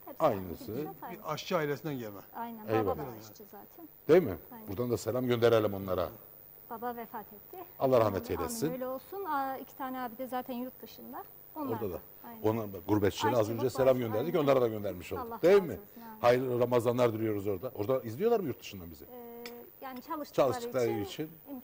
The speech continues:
Speaker 2: Belki tekrar izliyorlardır.
Speaker 1: Olabilir.
Speaker 2: Değil mi? Belki.
Speaker 1: Aynen.
Speaker 2: Eyvallah. Kolay gelsin size.
Speaker 3: Teşekkür
Speaker 2: Şöyle
Speaker 3: ederiz.
Speaker 2: bir, e, ihmal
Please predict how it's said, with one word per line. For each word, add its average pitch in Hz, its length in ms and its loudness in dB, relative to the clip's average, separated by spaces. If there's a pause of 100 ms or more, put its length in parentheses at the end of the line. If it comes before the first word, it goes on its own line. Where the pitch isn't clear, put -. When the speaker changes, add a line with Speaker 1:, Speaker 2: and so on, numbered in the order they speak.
Speaker 2:
Belki 175 220 4
tekrar 131 280 -2
izliyorlardır. 90 540 -4
Speaker 1:
Olabilir. 233 420 -10 (500)
Speaker 2:
Değil 139 140 6
mi? 98 100 -6 (200)
Belki. - 160 -6
Speaker 1:
Aynen. 226 180 -12 (520)
Speaker 2:
Eyvallah. 139 320 6
Kolay 175 280 8
gelsin 147 360 4
size. 127 340 2
Speaker 3:
Teşekkür 175 220 6
Speaker 2:
Şöyle 147 160 6
Speaker 3:
ederiz. 139 160 2 (200)
Speaker 2:
bir, 117 60 -10 (280)
e, - 20 6
ihmal 147 260 8